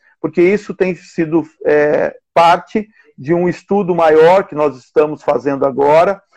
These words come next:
que é o, a de investigação dos jogos tradicionais, pra que a gente linke a um projeto maior ainda, um projeto guarda-chuva maior ainda, que é de retorno às origens, pra gente voltar a discutir pedagogia do jogo,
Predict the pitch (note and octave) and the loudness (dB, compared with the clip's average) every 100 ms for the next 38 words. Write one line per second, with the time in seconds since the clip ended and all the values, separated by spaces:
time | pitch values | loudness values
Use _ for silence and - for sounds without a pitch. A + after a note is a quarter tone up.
0 | - _ _ G3 E3+ E3 E3+ F3+ F3+ - | -20 _ _ 0 4 4 4 2 0 -6
1 | - F3 F3 D#3+ D#3+ F3 F3+ - E3+ D#3+ | -2 0 2 0 -4 -2 -2 -2 -2 -2
2 | - G3 G3 C#3 D#3+ E3 D#3 D#3 D3 - | -2 -2 -2 0 2 2 -2 -6 -6 -4
3 | C#3+ C3+ C#3+ D#3+ F#3 _ _ _ - E3+ | -6 -4 -2 -4 -6 _ _ _ -2 -2
4 | F3 D#3+ F#3 - F3+ E3+ G#3+ A#3+ - E3+ | 0 -2 -4 -4 -4 -2 0 -2 -2 0
5 | E3+ G3 F#3+ F3+ D#3 E3 D#3+ D#3+ D3+ F3 | 2 0 -2 -2 0 -2 -2 0 2 4
6 | A3 A3+ F#3 G3+ G3 F#3 D#3 F3 D#3 E3+ | 4 2 -2 -6 -6 -2 0 -2 0 0
7 | D#3 C#3 - F3 D#3+ D3+ F3+ E3+ E3 F#3+ | 0 -2 -6 -6 -2 0 0 -2 -4 -6
8 | G#3 _ _ _ - G#3 G3+ G#3+ F#3 G#3 | -6 _ _ _ -2 2 2 0 2 2
9 | - - A#3 C4 C#4 C4 G#3+ G3+ E3 F#3 | 0 2 4 4 2 2 2 2 2 0
10 | E3 F#3+ A3 G#3 A#3 - F3+ G3 G3+ E3 | 0 -4 -4 -6 -8 -6 -6 -6 -8 0
11 | G3 F#3 - G#3+ C4 A#3 - - - F3+ | 0 0 0 0 0 -4 -10 -14 -10 -4
12 | F3+ F3 E3+ E3 D3+ C3 F3 A3+ F3+ B2+ | -2 0 0 -2 -6 -2 2 4 2 -4